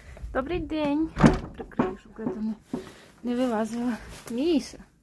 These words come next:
Ей! Саме кажи, приклеїлась. Саме кажи, приклеїлась. Привіт!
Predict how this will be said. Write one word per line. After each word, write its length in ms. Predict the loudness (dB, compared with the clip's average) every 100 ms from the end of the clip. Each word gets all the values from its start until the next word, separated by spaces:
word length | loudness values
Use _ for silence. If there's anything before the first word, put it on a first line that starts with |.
| _ _ -20 -20 -20 -18 -14 -12 -12 -16 -18 -20 -20 -20 -20 -20 -20 _
Ей! 480 | -6 -2 2 2 0 -4 -18 -20 -20 -20 -20 -20 _ _ -20 _ -20 -20 _ _ _ _ -20
Саме 280 | -8 -6 -6
кажи, 360 | -6 -6 -4 -6 -10 _ _ _ _ _ _ -20 -20 -20 _ -12
приклеїлась. 840 | -2 2 4 6 6 2 0 -6 -18 -20 _ _ _ _ _ _ _ _ _ _ _ _ _ -20 _ _
Саме 360 | -8 -2 0 0
кажи, 300 | 2 2 2
приклеїлась. 760 | -2 -4 2 2 2 -4 -10
Привіт! 540 | -8 -4 2 4 4